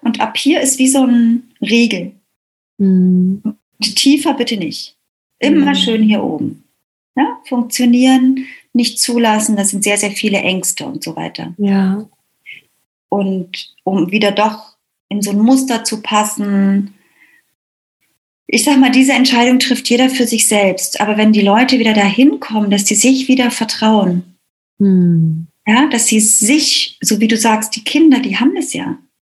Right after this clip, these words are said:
Speaker 1: Meine beiden Kinder, die hatten das, bis sie zur Schule gekommen sind. Und ich habe es
Speaker 2: Mhm.
Speaker 1: richtig gemerkt. Und mit dem Tag, wo sie zur Schule gekommen sind, hörte das auf.
Speaker 2: Ja.
Speaker 1: <clears throat> Und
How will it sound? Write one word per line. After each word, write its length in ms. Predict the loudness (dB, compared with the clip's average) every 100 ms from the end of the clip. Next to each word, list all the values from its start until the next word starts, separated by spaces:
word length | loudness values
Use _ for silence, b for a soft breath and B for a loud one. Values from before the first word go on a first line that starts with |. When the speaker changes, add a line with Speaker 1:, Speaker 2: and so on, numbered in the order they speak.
| _ _
Speaker 1:
Meine 260 | 2 4 4
beiden 320 | 2 2 2
Kinder, 300 | 4 4 4
die 120 | 4
hatten 200 | 0 0
das, 140 | -2 0
bis 140 | 0
sie 120 | 0 0
zur 140 | 0
Schule 260 | 0 2 2
gekommen 360 | -2 -6 -14
sind. 280 | -14 -18 -20 _ _ B B -2
Und 80 |
ich 80 | 0
habe 80 | 2
es 80 | 2
Speaker 2:
Mhm. 60 | 2
Speaker 1:
richtig 260 | 2 0
gemerkt. 520 | 2 2 4 0 -4 -2
Und 120 | 2
mit 140 | 2 4
dem 160 | 4
Tag, 200 | 4 2
wo 60 | 2
sie 140 | 0 0
zur 120 | 0
Schule 260 | 0 2
gekommen 360 | 2 0 -2 0
sind, 160 | 2 2
hörte 160 | 0
das 140 | -2 0
auf. 200 | 0 0 -8 _ _ _ _ -4
Speaker 2:
Ja. 440 | 0 2 2 -2
Speaker 1:
<clears throat> 1600 | -4 -10 _ _ _ _ _ _ _ _ _ _ _ _ _ _
Und 760 | 4 4 6 6 6 0 -8